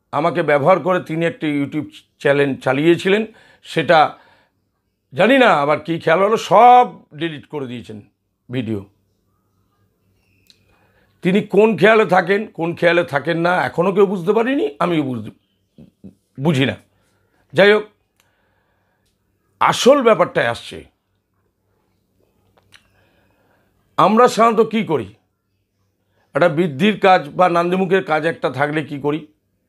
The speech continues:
সময় মতো গিয়ে গুছিয়ে নান্দিমুখের কাজটা সারি।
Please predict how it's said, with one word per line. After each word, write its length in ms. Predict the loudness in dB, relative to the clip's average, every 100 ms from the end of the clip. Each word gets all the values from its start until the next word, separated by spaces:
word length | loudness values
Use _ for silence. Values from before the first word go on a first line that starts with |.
| _ _ _ _ _
সময় 460 | -2 2 4 4
মতো 300 | 4 2 2
গিয়ে 220 | 2 0 0
গুছিয়ে 560 | -2 -6 -4 -2 -4 -10 _ _ _ _ _ _ _ -8
নান্দিমুখের 640 | 0 0 2 2 2 0 2
কাজটা 360 | 0 0 -4
সারি। 400 | -4 -2 -2 -4